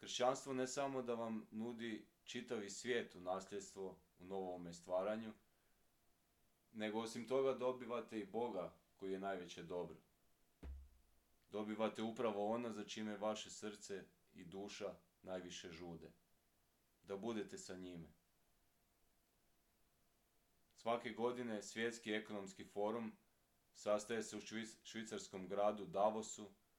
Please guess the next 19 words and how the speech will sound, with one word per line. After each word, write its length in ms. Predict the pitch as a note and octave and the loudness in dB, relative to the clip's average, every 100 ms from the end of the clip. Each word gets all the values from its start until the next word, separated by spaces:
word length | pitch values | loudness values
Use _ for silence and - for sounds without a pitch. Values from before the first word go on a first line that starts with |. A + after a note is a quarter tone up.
| _ _ _ - | _ _ _ -8
kako 220 | G2 G2 | -6 -4
bi 140 | F#2+ | 0
raspravljali 680 | G2+ A2 A2 A#2+ G#2+ G#2+ G#2 | 6 6 4 -2 2 2 2
o 40 | G2 | 0
načinima 680 | G#2 A#2+ - G2 F2 D#2+ D#2 _ | 2 2 0 -8 -8 -8 -10 _
na 180 | E2+ F2 | -14 -10
koje 180 | G2 G2 | -4 -2
mogu 320 | G2 G2+ G2 | 0 -2 -2
spasiti 560 | F#2+ F#2+ F#2 F2+ E2 F2 | -2 2 2 0 -14 -16
svijet. 480 | - F#2 D#2+ - _ _ _ _ _ _ _ _ _ _ _ _ _ _ _ _ _ _ - | -6 -4 -4 -8 _ _ _ _ _ _ _ _ _ _ _ _ _ _ _ _ _ _ -8
Izraz 520 | G#2+ A2 G#2 G2 - | -6 0 0 0 -2
"čovjek 480 | - A#2 A#2 G#2 G2+ | 4 4 4 -2 -6
iz 160 | F2 | -4
Davosa", 640 | G2+ A#2 F#2+ E2+ - F2+ - _ - | 4 6 6 0 -4 -4 -4 _ -4
koji 180 | F#2+ | 2
je 160 | F#2+ F#2+ | 2 2
po-, 240 | G#2 G#2 - | 0 0 -2
postao 400 | G#2+ G#2 A2 G2 | -4 -2 -2 0
popularan, 680 | G#2+ A2 G#2+ F2+ E2+ F2+ | 0 -2 0 2 2 0